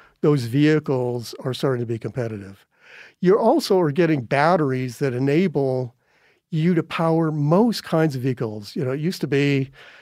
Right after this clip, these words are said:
you know, it was just cars, sedans, um, that would,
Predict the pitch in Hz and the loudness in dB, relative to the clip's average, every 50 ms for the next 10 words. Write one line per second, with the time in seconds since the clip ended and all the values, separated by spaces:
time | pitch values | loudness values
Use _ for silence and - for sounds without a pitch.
0 | - _ _ _ _ _ _ - - 156 139 147 160 147 127 117 160 147 147 - | -20 _ _ _ _ _ _ -6 -2 0 0 2 0 -2 -2 -2 -4 -4 -4 -6
1 | - - _ - - - 151 151 147 135 123 117 - - - - 127 120 131 135 | -12 -14 _ -12 -6 0 4 4 4 4 2 -2 -4 -6 -4 -4 -2 2 2 4
2 | 135 135 127 117 110 107 101 - - - - - - - - 135 123 117 113 110 | 4 4 2 0 -2 -4 -8 -10 -10 -12 -12 -12 -14 -12 -8 -4 -4 -2 -2 -2
3 | 104 113 113 104 110 117 123 - 156 117 117 113 110 101 | -4 -6 -8 -8 -4 -4 -4 -4 -4 -6 -6 -6 -6 -8